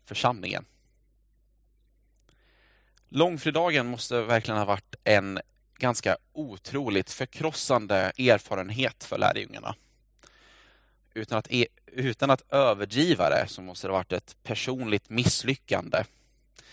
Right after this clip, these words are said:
En besvikelse utan dess like att se den man bekänt som Messias bli uppspikad på ett kors.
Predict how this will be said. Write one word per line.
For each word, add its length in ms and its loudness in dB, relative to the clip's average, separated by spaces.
En 380 2
besvikelse 1200 2
utan 520 0
dess 240 2
like 580 4
att 260 -6
se 420 -2
den 300 0
man 160 -12
bekänt 480 -2
som 260 -10
Messias 680 -2
bli 180 -14
uppspikad 800 -2
på 60 -8
ett 140 -14
kors. 500 -2